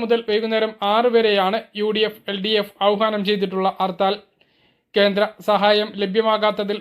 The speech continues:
പ്രതിഷേധിച്ചാണിത്. കേന്ദ്ര നിലപാട് കേരളത്തിനോടുള്ള വെല്ലുവിളിയാണ് എന്ന് റവന്യൂ മന്ത്രി കെ രാജൻ പറഞ്ഞു. കേന്ദ്രം ഫണ്ട് നൽകാത്തത് സംസ്ഥാന സർക്കാരിനെ കുറ്റപ്പെടുത്താനില്ല എന്ന് എ ഐ സി സി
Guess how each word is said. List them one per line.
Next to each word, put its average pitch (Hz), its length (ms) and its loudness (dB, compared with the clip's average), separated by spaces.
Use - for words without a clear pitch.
പ്രതിഷേധിച്ചാണിത്. 196 840 -2
കേന്ദ്ര 202 340 6
നിലപാട് 214 360 2
കേരളത്തിനോടുള്ള 220 680 2
വെല്ലുവിളിയാണ് 220 680 2
എന്ന് 226 160 -4
റവന്യൂ 233 400 2
മന്ത്രി 214 240 -2
കെ 208 100 2
രാജൻ 202 380 2
പറഞ്ഞു. 196 320 0
കേന്ദ്രം 202 300 2
ഫണ്ട് 208 300 2
നൽകാത്തത് 208 480 0
സംസ്ഥാന 214 340 2
സർക്കാരിനെ 220 420 2
കുറ്റപ്പെടുത്താനില്ല 214 840 0
എന്ന് 190 160 0
എ 233 40 4
ഐ 233 120 4
സി 233 180 -8
സി 226 100 -8